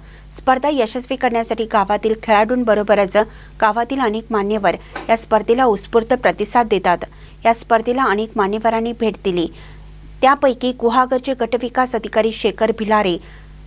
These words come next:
विक्रांत जाधव, संतोष जैतापकर, पोलीस निरीक्षक सचिन सावंत, रामदास राणे, राजेश बेंडल, सुरेश सावंत,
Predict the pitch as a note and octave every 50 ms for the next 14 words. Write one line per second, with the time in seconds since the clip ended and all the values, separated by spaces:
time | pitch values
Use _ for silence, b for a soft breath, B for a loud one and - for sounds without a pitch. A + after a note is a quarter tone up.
0 | - - - B3 A#3+ - B3+ C4 C4 C4+ C4 C#4 C4 - A3 G3 - F#3+ F3 D#3+
1 | - - - - - - - - - B3 A#3 A3 B3 B3+ B3+ B3+ - A#3+ G#3+ G3
2 | - A#3 A#3 A3+ - - G3+ F#3 F3+ - - - - - - A3+ A#3 A#3 A#3+ -
3 | - A#3+ A3+ A3+ A3 - - A3+ A3 A3 - B3+ A3+ A#3 - A#3+ B3 A#3+ - A#3
4 | G3 F#3+ G#3+ G#3+ G#3 - G3 F3+ E3+ b b b b b - - A3 A3 G#3+ G#3+
5 | G#3 A3 A3+ A#3 A3+ - A3+ G#3+ G3+ F#3+ F3+ F3 - b b b b b b b
6 | - - - A#3 A3 G#3+ G#3 - A#3+ A#3 A#3 - A3+ A3 A3+ A#3+ B3 A#3+ A3+ F#3+
7 | F3+ F3 - - - - - - - - - B3 A#3 A#3+ A#3+ A#3+ - - A3+ G3
8 | F#3 A3 A3 A3 G#3+ G#3